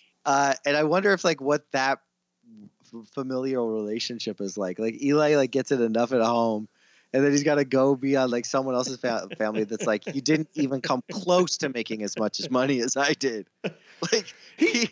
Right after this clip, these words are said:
Speaker 1: he just gets to, he's such a cuck. He is the cuck
Speaker 2: Oh,
Speaker 1: of Q B.
Speaker 2: he is.
Speaker 1: Right?
Speaker 2: Did you,
Speaker 1: He,
Speaker 2: did you
Speaker 1: he
Speaker 2: know he
Speaker 1: he
Speaker 2: is the all-time, uh,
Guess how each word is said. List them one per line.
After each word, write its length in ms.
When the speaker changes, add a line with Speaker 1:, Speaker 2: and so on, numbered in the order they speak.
Speaker 1:
he 200
just 240
gets 220
to, 140
he's 320
such 320
a 40
cuck. 320
He 220
is 160
the 80
cuck 500
Speaker 2:
Oh, 280
Speaker 1:
of 100
Q 220
B. 240
Speaker 2:
he 200
is. 320
Speaker 1:
Right? 400
Speaker 2:
Did 160
you, 320
Speaker 1:
He, 120
Speaker 2:
did 120
you 100
Speaker 1:
he 80
Speaker 2:
know 380
he 340
Speaker 1:
he 100
Speaker 2:
is 100
the 120
all-time, 840
uh, 640